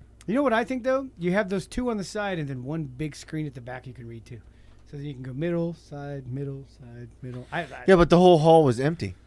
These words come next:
Speaker 1: <clears throat> Oh, so that would've been easy. You could have three right there.
Speaker 2: Yeah, I don't. I was watching, uh, when Crowder was interviewing Don Junior. He said there's nobody in the hall.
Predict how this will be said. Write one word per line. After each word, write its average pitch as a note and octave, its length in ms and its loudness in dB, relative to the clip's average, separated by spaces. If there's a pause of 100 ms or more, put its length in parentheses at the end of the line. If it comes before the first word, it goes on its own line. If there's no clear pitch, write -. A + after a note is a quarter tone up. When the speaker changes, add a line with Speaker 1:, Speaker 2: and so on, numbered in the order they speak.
(240)
Speaker 1:
<clears throat> - 420 -14 (1080)
Oh, F3 100 -4
so A#2+ 80 -12
that F3 100 -4
would've D#3+ 100 -4
been C#3 100 -6
easy. D3+ 220 -8
You F#2+ 440 -18
could D3+ 80 -10
have C#3 100 -12
three E3 240 -8
right C3 120 -12
there. D#3 80 2
Speaker 2:
Yeah, C3 120 8
I C#3+ 40 12
don't. C#3+ 240 6 (220)
I C#3 60 12
was D#3+ 120 12
watching, E3 440 10
uh, C#3+ 200 10
when A#2+ 280 2
Crowder C#3 300 10
was B2 180 6
interviewing B2 460 4
Don A#2+ 260 4
Junior. B2 260 2
He A2+ 60 2
said A#2+ 180 2
there's A2 220 2
nobody A2 320 2
in G#2+ 80 -2
the F#2+ 80 -2
hall. G2+ 260 0